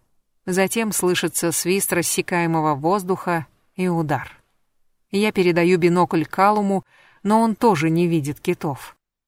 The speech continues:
Они не в самой бухте, но где-то рядом. Мы слушаем ещё пять или десять минут, пока песню не заглушают ветер и волны. Потом возвращаемся в рубку, но не садимся.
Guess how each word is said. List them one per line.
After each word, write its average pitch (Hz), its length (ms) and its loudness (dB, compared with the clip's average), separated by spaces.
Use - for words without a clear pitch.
Они 202 300 2
не 196 160 2
в - 40 -6
самой 208 380 0
бухте, 170 420 -2
но 170 180 0
где-то 180 400 0
рядом. 170 480 -2
Мы 233 160 -2
слушаем 196 460 0
ещё 170 340 0
пять 185 320 -2
или 160 160 0
десять 170 420 -2
минут, 165 420 -4
пока 160 280 -4
песню 185 400 -2
не 165 140 0
заглушают 165 640 -2
ветер 165 360 -2
и 170 40 0
волны. 165 520 -2
Потом 220 480 -2
возвращаемся 180 920 0
в 151 80 -4
рубку, 202 500 0
но 196 200 2
не 220 140 -2
садимся. 151 760 -6